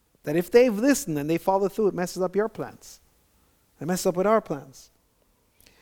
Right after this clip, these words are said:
But more often than not, it's not the devil who's messing our plans. Sometimes our plans get messed up because we mess up our plans. And, and this is how the devil wins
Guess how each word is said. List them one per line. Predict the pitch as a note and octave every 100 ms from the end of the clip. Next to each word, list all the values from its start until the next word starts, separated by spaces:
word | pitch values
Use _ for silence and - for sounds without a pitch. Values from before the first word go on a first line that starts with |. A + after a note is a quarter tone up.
| - - - -
But | G3+ G#3
more | G#3 C4 E4+
often | C#4 G#3
than | F#3+ F3 F3
not, | F#3 D#3 E3+ - - _ _ _ _ _ _ _ _ _ _ _ _ _ _ -
it's | F#3
not | B3+ C4+
the | F3+
devil | F3+ G#3+ F3+
who's | D3+ D#3
messing | D#3 D3+ -
our | C#3+
plans. | C#3 D3+ D3 D3
Sometimes | G3+ A#3 A3+ F#3
our | F3+
plans | F#3 F3+ F3+
get | E3+ D#3+
messed | E3+ F3+ -
up | F#3 E3+
because | E3 - F3 E3+ E3+ - - _ _ _ -
we | D#4+ E4+
mess | F3 C3 C#3
up | - - _ _ -
our | C3
plans. | - A2+ G2+ - - _ _ _ _ _ _ _ _ _ _ _ _ - - _ G3+
And, | G#3 -
and | A3 C4+
this | D4+
is | C4+
how | B3+ G#3+
the | G3
devil | F3+ A3+ C#4 G#3+
wins | F3 E3+ E3+ D3+ -